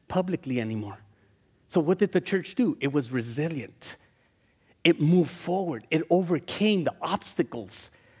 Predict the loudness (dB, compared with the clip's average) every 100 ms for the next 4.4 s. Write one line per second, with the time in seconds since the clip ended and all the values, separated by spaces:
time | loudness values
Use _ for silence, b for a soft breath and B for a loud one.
0 | b b 4 4 2 0 -4 -2 2 2
1 | 2 0 2 2 2 2 0 -8 -18 b
2 | b b b b b b 4 4 6 6
3 | 6 6 6 6 4 4 4 4 4 2
4 | 2 -4 -10